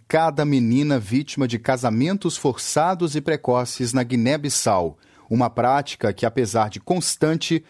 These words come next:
também choca a própria população do país. Hoje, aos dezessete anos, uma guineense que prefere não ser identificada conta sobre o horror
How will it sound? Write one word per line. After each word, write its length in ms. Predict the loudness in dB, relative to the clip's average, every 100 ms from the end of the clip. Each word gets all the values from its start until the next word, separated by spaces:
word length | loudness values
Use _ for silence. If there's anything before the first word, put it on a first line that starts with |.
| _
também 320 | -2 0 0 -2
choca 520 | -2 0 0 0 -2
a 40 |
própria 500 | 0 0 0 0 -2
população 640 | -2 -2 0 0 0 -2
do 100 | -2
país. 580 | 0 0 2 0 -2 -6 -10 -20 -20 0
Hoje, 320 | 2 2 2
aos 180 | -2 -2
dezessete 640 | -2 -2 0 -2 0 0
anos, 360 | 2 0 -4 -8 -6 -2
uma 180 | 0
guineense 760 | 0 0 2 4 4 2 -2 -4
que 120 | -2
prefere 480 | -2 0 0 0 2
não 200 | 0 0
ser 300 | -2 -2 0
identificada 800 | 0 -2 -2 -4 2 2 2 -4
conta 400 | -2 -4 -2 -4
sobre 340 | 0 0 2
o 120 | 2
horror 460 | 2 2 0 0